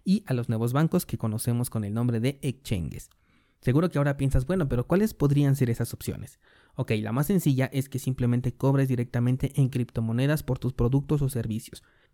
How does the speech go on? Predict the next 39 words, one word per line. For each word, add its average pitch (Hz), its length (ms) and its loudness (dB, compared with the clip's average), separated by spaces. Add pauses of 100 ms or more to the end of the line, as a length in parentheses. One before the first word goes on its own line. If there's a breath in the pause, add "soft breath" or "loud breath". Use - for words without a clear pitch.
(160)
Sugiero 123 400 2
que 127 140 0
elijas 139 400 -2
una 151 180 2
trinidad 127 460 2
de 135 100 4
monedas 123 460 0
para 117 200 -4
cualquier 120 460 -2
caso 127 260 0
de 113 100 2
uso, 175 280 0
por 98 100 -6
ejemplo, 120 380 -2 (240 loud breath)
Bitcoin 135 420 0
para 139 140 -4
las 117 140 -2
transacciones 117 560 -2
más 110 120 -2
seguras 110 400 2
y 107 60 -6
caras, - 360 -4 (320 soft breath)
Cardano 120 420 0
para 120 160 -2
las 107 160 -6
más 110 180 -4
rápidas 143 460 2
y - 20 0
Monero 143 460 0
para 123 240 -2
aquellas 139 400 -2
que - 180 -6
necesiten 131 560 0
una 131 160 2
interacción 127 500 0
un 127 120 2
poco - 240 4
más 117 180 0
personal. 104 580 -6